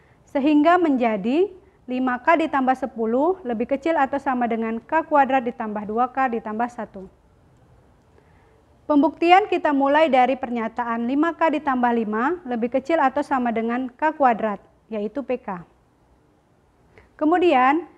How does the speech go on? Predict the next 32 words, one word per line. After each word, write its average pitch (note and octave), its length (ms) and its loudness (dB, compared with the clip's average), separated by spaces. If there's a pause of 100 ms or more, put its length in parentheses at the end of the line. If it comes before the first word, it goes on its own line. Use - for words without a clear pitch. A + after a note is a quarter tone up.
(160)
kita C4+ 240 -4
sesuaikan D4+ 560 0
dengan C4+ 320 0
P F4+ 240 -2
K D#4 80 2
tambah C4 280 0
satu A3 440 -8 (440)
yang A#3+ 120 -4
di A#3+ 80 -2
stabilo B3+ 480 0
kuning. G3+ 360 -6 (1200)
Agar C#4+ 320 2
nilainya D4+ 400 2
sama, D4+ 560 2 (320)
maka A#3+ 320 0
kita C4+ 240 -2
tambah A#3 320 -2
lima A#3 400 0
di C4+ 160 0
ruas D4 320 2
kiri. G#3+ 400 -6 (720)
Berdasarkan C4 560 2
sifat D4 320 -2
nomor B3+ 240 -2
tiga, A#3 560 -2 (480)
maka C4 480 2 (240)
ruas C4 320 0
kanan C#4+ 400 2
juga D4+ 320 4
kita D4 240 -2
tambahkan B3+ 640 -2
lima. G#3+ 400 -4